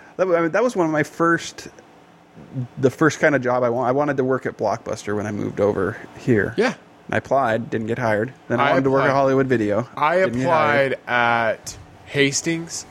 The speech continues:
Speaker 2: four different times. I got interviewed once and didn't get a job. I wanted to work at Hastings bad. I could not get a job there.
Speaker 1: Yeah.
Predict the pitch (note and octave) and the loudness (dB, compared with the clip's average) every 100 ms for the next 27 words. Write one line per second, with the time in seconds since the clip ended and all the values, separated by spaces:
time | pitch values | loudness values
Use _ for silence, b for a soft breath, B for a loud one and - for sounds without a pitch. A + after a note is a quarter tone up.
0 | - - - - - D3 D#3 C#3+ C#3 C#3 | -20 -20 -20 -6 2 4 4 2 0 0
1 | A#2+ - A#2 G#2+ G#2 A2 A#2 G#2+ A2+ A2+ | -4 -2 -2 -2 -2 0 2 2 0 -2
2 | A2 G#2+ G#2+ G#2+ A2+ A2+ A2+ A2 G#2 G2+ | -2 -4 -4 0 2 2 0 -6 -4 -4
3 | G2 F2+ E2+ F2 F2 - - - - - | -4 -6 -4 -4 -6 -10 -20 -20 -20 -20
4 | - - D3+ E3 F3 D#3 C#3 A2 G#2 A#2+ | -20 -2 0 2 2 2 2 2 -2 -4
5 | A#2+ - F2+ F2+ F2+ F2+ - F#2+ F2 D#2 | -4 -6 -10 -12 -16 -8 -2 0 -2 -6
6 | - - - - - - - A#2 - C3 | -12 -20 -20 -20 -20 -8 -2 -2 -2 -2
7 | A#2+ A2 G#2 G2 G2 F2 E2+ - - - | -2 -2 -4 -6 -4 -4 -4 -8 -12 -16
8 | - - - - - F2+ | -20 -20 -20 -8 -4 -4